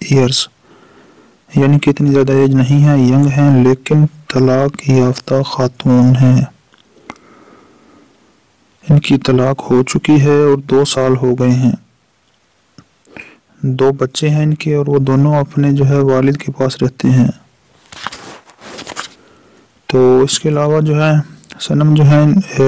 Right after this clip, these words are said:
इतनी ज़्यादा पढ़ी लिखी नहीं है, under matric हैं, खूबसूरत हैं। अ, इनकी जो height है वो पाँच फुट एक इंच है।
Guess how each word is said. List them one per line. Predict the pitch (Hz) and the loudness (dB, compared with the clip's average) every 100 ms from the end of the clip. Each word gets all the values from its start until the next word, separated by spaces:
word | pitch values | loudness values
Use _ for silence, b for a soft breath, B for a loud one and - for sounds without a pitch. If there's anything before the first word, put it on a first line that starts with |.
| 131 | 2
इतनी | 131 151 | 2 0
ज़्यादा | 143 143 | 0 0
पढ़ी | - 151 | 0 0
लिखी | 151 151 143 | 0 -2 0
नहीं | 135 135 147 | 0 2 2
है, | 143 147 147 B B B B - | 2 0 -4 B B B B -2
under | 143 143 | 2 2
matric | 143 135 131 151 147 | 2 0 0 -2 -2
हैं, | 147 147 147 - | -2 0 -2 -6
खूबसूरत | - - 139 135 143 143 151 | -12 -8 -2 2 2 2 0
हैं। | 147 147 151 B B B B B 139 | 2 2 -2 B B B B B 0
अ, | 135 139 147 | 2 4 4
इनकी | 151 143 | 4 2
जो | 139 139 135 | 4 4 2
height | 139 135 147 147 | 0 -2 -2 -2
है | 147 147 | 0 2
वो | 147 143 143 | 2 2 2
पाँच | 202 _ - 139 143 - | -2 _ -8 -4 -4 -4
फुट | 147 139 131 | -6 -6 -2
एक | 135 - | -2 0
इंच | 147 - 147 | -6 -4 -2
है। | 147 143 139 | -2 -2 -8